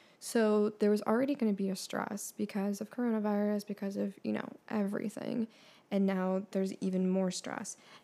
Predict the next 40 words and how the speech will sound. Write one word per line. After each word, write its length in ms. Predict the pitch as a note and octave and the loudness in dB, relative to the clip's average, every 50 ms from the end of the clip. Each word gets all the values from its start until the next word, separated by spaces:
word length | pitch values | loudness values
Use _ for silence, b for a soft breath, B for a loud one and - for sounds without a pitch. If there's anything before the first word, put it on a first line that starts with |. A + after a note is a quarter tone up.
| B _ _ | B _ _
And 380 | C#4 D4 C#4 A#3 G#3+ G#3+ G#3+ - | 2 4 4 4 4 4 2 2
I 60 | A#3+ | 0
was 140 | C4+ C4 - | -2 -2 -2
watching 300 | A#3+ G#3+ - A3+ G#3+ G#3 | -2 -2 0 0 0 0
C 220 | - - A3 G#3 | 2 0 2 2
N 140 | G3 F#3+ G3 | 4 4 4
N 180 | G#3+ B3 B3+ - - | 4 2 0 0 2
earlier, 640 | F#3 F#3 F#3 F#3 F3+ F3+ F3+ F3 F3+ G3 G3 G#3 - - | 0 2 2 2 2 2 2 0 0 0 -2 -4 -4 -2
and 240 | F#3+ F#3 F3+ F3+ - | 0 0 0 0 0
I 60 | - | -2
think 340 | G3 G#3 A#3 C#4+ D#4 F#4+ F#4 | -4 -4 -2 -2 -2 -2 0
they 100 | G#4 G4+ | -2 -2
were 60 | D#4 | -2
talking 280 | - - A3+ G3+ - F#3+ | -2 -2 -4 -2 0 -2
about 120 | F#3 - - | -2 0 0
Arizona 480 | F#3 F3+ F#3 F3+ F3 F#3 F3 F3 F3+ F3+ | 0 0 0 0 0 0 0 0 0 0
when 100 | F3 F3 | 0 0
they 100 | F3+ F3 | 0 -2
said 220 | E3+ - F3+ E3+ | -4 -4 -4 -2
it, 180 | F3+ F#3+ A3 - | 0 -2 0 -2
but 140 | G#3 G3 - | -4 -4 -2
this 200 | F#3+ G3 - C4+ | -2 -2 0 0
is 160 | D4+ D4+ - - | -2 -2 -4 -4
crazy, 560 | - F#3+ E3+ E3+ E3+ F3 G#3 A3 C4 D#4 D#4 B B B B B B B | 0 0 2 2 2 0 0 0 0 0 -2 B B B B B B B
that 120 | - A#3 - | -2 -2 2
to 120 | - A#3 | 2 0
feed 640 | A3 - - - - A#3+ A3+ A#3+ C4 C#4 D4+ D4+ - B B B B _ - | 0 0 -8 -2 0 2 4 4 4 2 2 0 -4 B B B B _ 2
these 220 | - A#3+ A#3 G#3 | 4 4 4 4
ballots 640 | G#3 - G3 F#3+ G3+ G#3+ F#3+ F3 F3 - - - - _ | 2 -2 -2 0 2 2 4 2 2 0 -4 -12 -14 _
through 260 | - A#3+ A#3+ B3+ C4 | -4 0 2 2 4
the 80 | B3 A#3 | 4 4
machine, 760 | G#3+ G3 F#3+ - - - - G#3+ G#3 - - - - G#3+ A3 b b b b b b - | 2 2 2 0 -2 2 2 2 2 2 0 -4 -6 -8 -10 b b b b b b 0
they 80 | G#3+ | 0
have 260 | G3 - A3 G#3+ G#3 A3 | 2 2 2 0 -2 0
to, 100 | - A3 | 0 0
like, 300 | G#3+ G#3 G3 - - - | 2 2 0 -2 -6 -12
completely 720 | - - A3 G#3 - - - A3+ A3+ A3 - A3+ A#3+ A#3 | 0 0 0 0 0 0 0 2 2 2 4 4 4 4
smooth 600 | G#3+ - - - - G#3+ G3+ G3 F#3+ F#3+ F#3+ G3 | 4 2 -4 0 2 4 6 6 6 4 2 2
them 180 | G3 F#3+ F3+ F3+ | 2 4 4 4
out 380 | F3 F3 F3 G3+ C4 D#4+ - | 2 2 2 2 0 0 -2